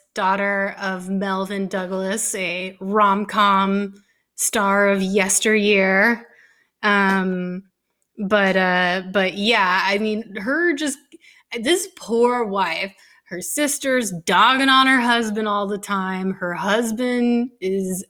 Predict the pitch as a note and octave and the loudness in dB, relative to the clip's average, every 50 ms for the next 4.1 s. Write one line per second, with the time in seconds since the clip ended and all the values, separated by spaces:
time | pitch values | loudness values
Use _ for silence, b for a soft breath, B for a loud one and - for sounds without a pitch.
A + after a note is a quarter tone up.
0 | _ - F#3 F#3 G3+ A3+ A#3+ B3+ C4+ B3+ B3 A#3+ A#3+ A#3 A3+ A3 G#3+ G#3+ G#3+ A3 | _ -4 0 0 0 0 0 -2 0 0 2 2 0 0 0 0 0 0 0 0
1 | A3 A#3 A#3 G#3 G#3 G3 G3 F#3+ G3 G3 - _ - - F3+ F#3+ G3 G#3 G3+ F#3+ | 0 0 0 0 0 0 0 -2 -4 -6 -10 _ -4 -2 0 0 2 2 0 2
2 | F3 G#3 F#3+ G3+ G3+ G3 G#3 G#3+ G#3+ G#3 G#3+ G#3+ A#3 A#3+ A3 - C#4 C#4 C#4 C#4 | 4 4 6 6 6 6 6 6 6 6 6 6 4 4 4 4 6 6 6 6
3 | C#4+ - - F4 C4 C4+ B3+ - B3+ C4 - F#4 C4+ C4+ C#4+ C#4+ - C#4 B3+ B3 | 4 4 6 6 6 6 4 2 0 0 2 4 4 4 4 4 4 4 4 2
4 | B3 | 2